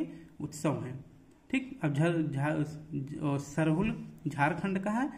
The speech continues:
और कर्मा पूजा भी झारखंड का है। अब देखते हैं बोनालू, बोनालू कहाँ का है, बोनालू तेलंगाना का है। और इसके बाद लोसर लद्दाख का है और लोसांग सिक्किम का है। और सूरज कुंड मेला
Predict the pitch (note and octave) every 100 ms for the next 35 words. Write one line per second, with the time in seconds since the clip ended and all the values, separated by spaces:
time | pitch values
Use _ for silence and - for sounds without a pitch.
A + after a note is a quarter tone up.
0 | - - D3 E3+ A3+ D#3 D#3 E3 D#3+ C#3
1 | C#3+ G#3 E3+ C#3+ C3+ - A#2+ A2 A2+ B2
2 | - - - - D3+ E3+ E3+ F3 D#3+ D3
3 | D3+ A3 C#4 - - - D3 D#3 E3+ -
4 | G3+ G#3+ B3 C4 D3+ D3 D#3 F3+ D#3+ D3
5 | C3+ C3 C3+ E3 A3 A3+ C4+ D4+ - -
6 | - - D3 D3 C#3+ D3 F3 G3+ D#3 C#3+
7 | E3+ A3+ - D3 B2+ D3+ E3 - G#3 G#3
8 | C4 - D3+ D3 D3 F3 A#3+ C#4 - -
9 | - - - D#3+ C3+ D#3 B2+ C#3 - -
10 | - D3 E3+ E3 E3 G#3 G3+ F#3+ G#3 C4+